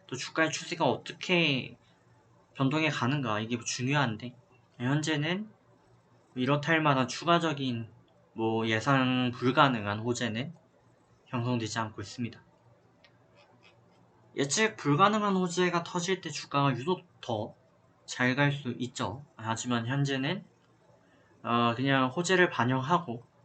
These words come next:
네, 조금 밀리는 모습입니다. 하지만 그럼에도 불구하고 저희가 또 진원생명과학에 기대가 가능한 거는 아직도 이게 진행 중인 호재가 여러 가지가 있는 거고요.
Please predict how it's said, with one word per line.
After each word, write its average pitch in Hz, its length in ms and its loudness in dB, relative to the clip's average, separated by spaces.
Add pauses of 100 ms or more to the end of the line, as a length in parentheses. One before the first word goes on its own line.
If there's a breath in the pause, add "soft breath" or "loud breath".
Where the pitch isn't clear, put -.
(240)
네, 107 180 -10
조금 143 220 0
밀리는 131 360 0
모습입니다. 101 560 -8 (640 loud breath)
하지만 220 320 2
그럼에도 226 440 4
불구하고 156 420 4
저희가 143 420 0
또 131 480 -4
진원생명과학에 160 960 2
기대가 156 320 0
가능한 123 420 -2
거는 139 380 -8 (800 soft breath)
아직도 120 840 2
이게 127 180 -2
진행 170 400 0
중인 131 300 -2
호재가 139 440 -2
여러 110 180 -2
가지가 117 280 -2
있는 123 300 -2
거고요. 117 420 -6